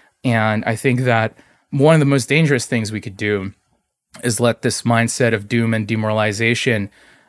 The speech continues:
become hyperstitious, right? If you focus on doom, you focus on darker futures,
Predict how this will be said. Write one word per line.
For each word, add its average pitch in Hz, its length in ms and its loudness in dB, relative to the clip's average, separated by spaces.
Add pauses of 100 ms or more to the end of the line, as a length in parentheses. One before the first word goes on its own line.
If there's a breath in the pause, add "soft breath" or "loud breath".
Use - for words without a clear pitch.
(140 soft breath)
become 123 340 -2
hyperstitious, - 800 -6
right? 107 140 -2
If 113 140 -6
you 120 80 -4
focus - 760 2 (460 loud breath)
on 131 180 2
doom, 123 300 2
you 113 100 2
focus 139 760 0 (440 soft breath)
on 117 500 2
darker 127 300 0
futures, 113 640 -2